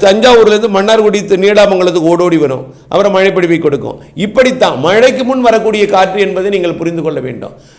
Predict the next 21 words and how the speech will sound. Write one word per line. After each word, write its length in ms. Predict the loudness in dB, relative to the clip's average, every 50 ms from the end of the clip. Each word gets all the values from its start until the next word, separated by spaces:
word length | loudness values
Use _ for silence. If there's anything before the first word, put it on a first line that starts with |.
| _ _
அதுலேயும் 420 | 0 2 2 2 2 2 2 2 2
வலுவான 380 | 2 2 2 2 0 0 0 0
காற்று, 280 | 2 2 2 2 0
வாழையெல்லாம் 600 | 2 4 4 4 4 4 2 0 -2 -2 -2 -2 0
சேதப்படுத்தும் 580 | 0 2 0 0 0 -2 -2 -2 -2 -2 0
அளவிற்கு 340 | 0 0 0 0 -2 -4 -2
காற்று 300 | 0 0 0 0 0 0 -2
இருக்காது, 360 | 0 0 2 2 2 4 4 2 2 0 -6 -12 -18 -20 -20 _ _ _ _ -6 -2
நாற்பத்தைந்து, 600 | 2 2 2 2 2 0 0 2 2 2 2 2 0 0 0
ஐம்பது 220 | 0 -2 -2 -2
கிலோமீட்டருக்குள்ள 540 | -2 -2 -2 -2 -2 -2 -4 -2 -2 -2 -2
தான் 160 | 0 0 0 0
இருக்கும். 280 | 0 -2 -2 -2 0
இதெல்லாம் 320 | 0 0 0 0 0 0 2 2
சாதாரண 540 | 4 4 6 6 6 6 6 6 4 2 2
காற்று 280 | 2 2 0 0 0 -4
தான், 200 | -8 -8 -10 -10 -14 -20 _ _ _ _ -10
புரியுதுங்களா? 400 | -8 -6 -6 -6 -4 -4 -4 -4 -2
அச்சப்பட 340 | -4 -4 -2 0 0 0 0 -2
வேண்டாம். 280 | -4 -6 -8 -10 -14 -16 -20 _ _ _ _ _ _ _ _ -4
ஆக 260 | 0 0 2 2 0